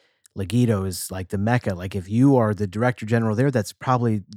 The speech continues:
as good as it gets. Like, that's the mountaintop for that job. And I was so confused. Well, why would he be moved to La Corona? Nothing against La Corona, but, like, it's hard to beat that job. And it was so cool to hear that he's so good at it.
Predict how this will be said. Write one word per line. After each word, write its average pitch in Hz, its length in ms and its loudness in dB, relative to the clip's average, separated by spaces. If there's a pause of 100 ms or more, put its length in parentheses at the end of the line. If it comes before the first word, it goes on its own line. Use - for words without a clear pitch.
(240)
as 110 140 -4
good 127 160 2
as 127 100 2
it 120 80 -2
gets. 175 300 -2
Like, 92 160 -12
that's 123 220 -4
the - 100 -6
mountaintop 120 500 -2
for 104 100 -6
that 104 180 -6
job. 123 420 0 (380)
And 117 120 -2
I 135 80 4
was 127 140 2
so 160 180 2
confused. 123 640 -6
Well, 98 160 -6
why 104 300 -6
would 151 180 -2
he 120 260 -6
be 113 180 -4
moved 110 480 2
to 117 80 -2
La 107 220 -2
Corona? 110 580 -2 (280)
Nothing 160 320 0
against 120 220 2
La 117 140 2
Corona, 131 440 2
but, 92 220 -6
like, 104 200 -10 (160)
it's - 200 -6
hard 160 300 2
to 127 80 -2
beat 123 240 -2
that 113 180 0
job. 143 380 0 (340)
And 143 80 -2
it 143 60 0
was 135 140 0
so 160 200 4
cool 151 320 0
to 110 140 -4
hear 104 560 0 (400)
that 110 220 -2
he's 156 320 -2
so 156 340 4
good 147 280 2
at 104 180 0
it. 98 180 -6